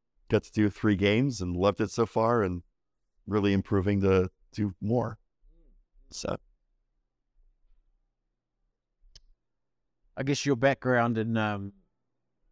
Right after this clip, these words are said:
Speaker 2: improv
Speaker 1: Yes.
Speaker 2: and comedy would have helped.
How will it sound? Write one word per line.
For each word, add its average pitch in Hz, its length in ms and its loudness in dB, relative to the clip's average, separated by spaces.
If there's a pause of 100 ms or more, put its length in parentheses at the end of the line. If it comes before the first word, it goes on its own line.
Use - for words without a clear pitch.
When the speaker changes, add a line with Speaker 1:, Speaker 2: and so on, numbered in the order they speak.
(220)
Speaker 2:
improv 120 680 4 (640)
Speaker 1:
Yes. 110 220 -4
Speaker 2:
and 95 80 -12
comedy 127 460 2
would 113 140 0
have 95 120 -4
helped. 110 300 0